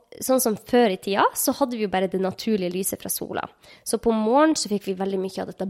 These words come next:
blå, de blå bølgelengdene av lys, og på kvelden så blir det mer og mer rødlig.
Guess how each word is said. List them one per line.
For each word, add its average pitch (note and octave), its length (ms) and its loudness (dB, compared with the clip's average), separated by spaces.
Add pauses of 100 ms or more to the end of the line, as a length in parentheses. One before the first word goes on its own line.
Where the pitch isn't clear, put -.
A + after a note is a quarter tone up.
(220)
blå, G#3 540 4 (240)
de G3 100 -4
blå F#3 560 0
bølgelengdene F#3 760 -4
av F3+ 120 -6
lys, C#4 380 2 (280)
og G3+ 80 -2
på G#3+ 140 0
kvelden A3 260 0
så - 120 -6
blir F#3+ 120 -2
det F#3 80 -2
mer F#3+ 180 -2
og F3+ 60 -4
mer F3+ 140 -4
rødlig. G3+ 720 -2